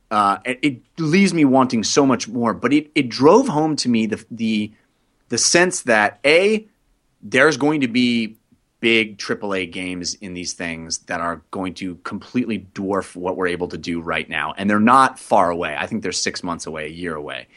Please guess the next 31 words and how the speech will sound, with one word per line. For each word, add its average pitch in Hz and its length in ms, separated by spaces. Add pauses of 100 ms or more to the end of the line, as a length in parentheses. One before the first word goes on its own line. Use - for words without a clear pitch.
(480)
Um, 107 460 (720)
but 147 140
also, 127 760 (1160)
I 139 100
think 151 240
the 117 160
pace - 800 (220)
of, 127 240 (100)
of 127 140
your 123 140
average 127 440
Vive 110 520
game 139 440 (260)
can 131 300
be 139 520 (140)
much 117 440
slower 113 580
than 98 160
the 95 60
pace - 580 (140)
of 104 120
your 104 160
average 98 640 (580)
P 127 120
C 113 180
or 92 100
console 101 380
game, 143 340 (420)
and 117 100
it's 113 160
still 139 540